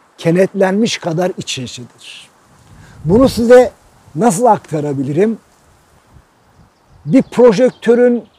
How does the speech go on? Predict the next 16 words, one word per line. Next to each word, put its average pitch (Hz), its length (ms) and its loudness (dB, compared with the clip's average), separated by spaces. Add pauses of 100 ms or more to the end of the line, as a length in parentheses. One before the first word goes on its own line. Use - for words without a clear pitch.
(460)
sinemada 220 800 0 (520)
ekrana 214 580 0
görüntüsünü 185 880 0 (140)
düştüğünü 170 600 -4
düşünün. 147 460 -12 (800)
Ekranda 240 760 4
yüzlerce 202 760 4
rengi, 196 360 2
onlarca 202 640 2
rengi 180 360 0
görürsünüz. 151 720 -6 (380)
Ama 226 300 0 (460)
projektörden 226 920 4
çıkan 185 340 -6
ışığa 156 420 -8
baktığınızda 175 840 -4